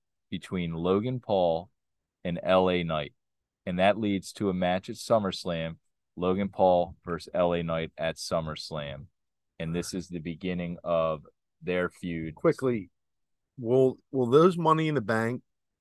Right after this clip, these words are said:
Speaker 2: matches take place before the championship matches?
Speaker 1: Yes. They, sometimes they start with the Money in the Bank match.
Speaker 2: So could you theoretically see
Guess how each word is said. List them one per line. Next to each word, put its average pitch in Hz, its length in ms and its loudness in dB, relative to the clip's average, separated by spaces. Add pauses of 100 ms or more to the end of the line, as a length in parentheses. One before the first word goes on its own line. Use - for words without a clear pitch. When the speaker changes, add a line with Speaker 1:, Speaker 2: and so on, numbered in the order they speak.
(200)
Speaker 2:
matches 104 400 -2
take 107 240 -6
place 104 240 -4
before 101 320 -8
the 90 80 -8
championship 95 500 -8
matches? - 440 -10 (840)
Speaker 1:
Yes. - 540 -2 (1000)
They, 120 160 8
sometimes 120 540 6
they 98 100 2
start 107 400 6
with 92 180 -4
the 87 80 -8
Money 80 300 -4
in 78 80 -8
the 76 80 -8
Bank 71 320 -6
match. 69 320 -10
Speaker 2:
So 117 240 2
could 123 320 0
you 180 420 2 (160)
theoretically 120 840 4
see 90 720 -6